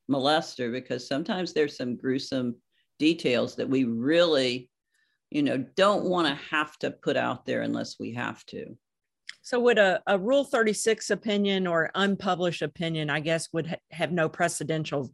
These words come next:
Speaker 2: value?
Speaker 1: Correct. It would just be the law of the case.
Speaker 2: For that case. Okay.
Speaker 1: So if the case came back in any form or fashion, it would be governed by the disposition in, you know, the non-published opinion.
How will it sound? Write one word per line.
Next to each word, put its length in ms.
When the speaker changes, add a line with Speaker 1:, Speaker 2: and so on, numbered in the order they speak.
Speaker 2:
value? 420
Speaker 1:
Correct. 580
It 180
would 160
just 400
be 240
the 160
law 400
of 140
the 100
case. 320
Speaker 2:
For 80
that 260
case. 540
Okay. 240
Speaker 1:
So 200
if 60
the 80
case 340
came 360
back 380
in 140
any 180
form 400
or 60
fashion, 760
it 160
would 200
be 100
governed 680
by 460
the 100
disposition 1080
in, 360
you 100
know, 120
the 80
non-published 840
opinion. 600